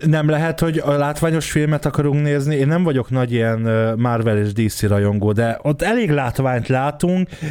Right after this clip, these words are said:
és azért viszonylag, legalább a tudománnyal nem bánnak ennyire perverz, ö, módon. Itt, itt meg valódi tudományos dolgokkal, ö, dobálóztak úgy, hogy abban,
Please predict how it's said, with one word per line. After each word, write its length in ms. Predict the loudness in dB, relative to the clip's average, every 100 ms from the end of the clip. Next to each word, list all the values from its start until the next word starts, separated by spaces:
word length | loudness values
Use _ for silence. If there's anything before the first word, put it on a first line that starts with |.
| -2
és 160 | -2 0
azért 420 | 0 0 0 0 0
viszonylag, 680 | 0 0 0 2 0 0
legalább 340 | 0 0 0 -2
a 80 | 0
tudománnyal 800 | 0 2 2 0 0 0 0
nem 340 | 0 -2 -2 -6 -10 -12
bánnak 520 | -2 0 0 0 0 0
ennyire 600 | 0 2 2 0 0 -4 -10 -20 -20 -4
perverz, 640 | -2 0 0 0 -2 -2
ö, 280 | 0 0 0
módon. 580 | 0 0 0 0 0 -2
Itt, 220 | -2 -2 0 0
itt 280 | 0 0
meg 260 | 0 0 0
valódi 380 | 0 2 0 0
tudományos 680 | 0 2 2 0 0 -2 -8 -18 -18 -16 -2
dolgokkal, 760 | 0 2 2 0 0 0 0 0
ö, 240 | 0 2 2
dobálóztak 960 | 2 2 0 0 0 -2 -2 -2 -2
úgy, 320 | 0 0 0
hogy 280 | -2 -2 0
abban, 520 | 0 0 0 2 0